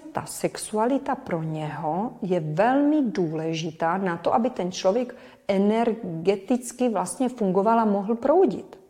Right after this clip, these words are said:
Já neříkám, že všechny čísla nebo všechny tabulky, všechny datumy narození to tak mají, ne.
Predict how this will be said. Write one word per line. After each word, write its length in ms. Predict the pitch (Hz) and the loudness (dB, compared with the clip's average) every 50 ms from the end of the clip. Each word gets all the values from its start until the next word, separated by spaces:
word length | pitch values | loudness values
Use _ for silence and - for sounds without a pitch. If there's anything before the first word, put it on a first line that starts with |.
| _ _ _ _ _ - - - - | _ _ _ _ _ -20 -20 -4 2
Já 140 | 170 185 196 | 4 4 6
neříkám, 460 | 202 220 247 311 311 - 403 370 311 | 4 4 2 2 2 2 4 4 4
že 160 | 247 208 160 - - - | 4 2 0 -2 -4 -8
všechny 640 | - - - - - 202 180 - - 190 185 180 180 180 | -6 -4 2 4 6 6 6 4 0 -2 -2 -2 -2 -4
čísla 580 | 180 - - - 180 165 160 - - 175 165 165 | -4 -6 -4 -4 -4 -4 -6 -4 -4 -2 -2 -2
nebo 200 | 170 156 151 151 | -2 -2 -2 -2
všechny 460 | - - - 196 175 - - 180 170 | -2 0 0 0 0 0 -2 -4 -2
tabulky, 440 | 170 165 160 160 165 170 165 - 170 | 0 0 0 0 0 0 -2 -2 -4
všechny 280 | - 175 170 - 180 | -4 -4 -4 -2 -2
datumy 320 | 165 170 165 170 170 170 170 | -2 -2 -2 -2 -2 -2 -2
narození 420 | 170 170 170 165 165 170 165 170 | 0 -2 -2 -2 -2 -4 -4 -4
to 100 | 165 170 | -6 -4
tak 160 | 160 170 160 | -4 -4 -2
mají, 220 | 180 170 165 160 160 | -2 -2 -2 -2 -2
ne. 380 | 165 185 226 294 311 262 185 | -2 0 0 0 0 -2 -4